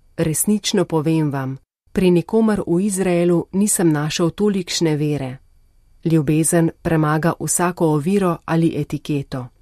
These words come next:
Nikomur ni všeč, če ga imenujejo farizej, vendar pa obstaja v vsakem izmed nas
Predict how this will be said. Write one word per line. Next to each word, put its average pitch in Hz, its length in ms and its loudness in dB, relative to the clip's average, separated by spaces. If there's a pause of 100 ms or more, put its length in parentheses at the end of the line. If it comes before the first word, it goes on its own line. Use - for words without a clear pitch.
(420)
Nikomur 190 500 2
ni 165 180 6
všeč, 185 320 -2
če - 140 -4
ga 160 100 0
imenujejo 151 600 2
farizej, 143 680 -4 (420)
vendar 156 340 0
pa 151 120 -2
obstaja 156 560 -2
v 156 140 -6
vsakem 160 440 0
izmed 143 340 -2
nas 160 360 -2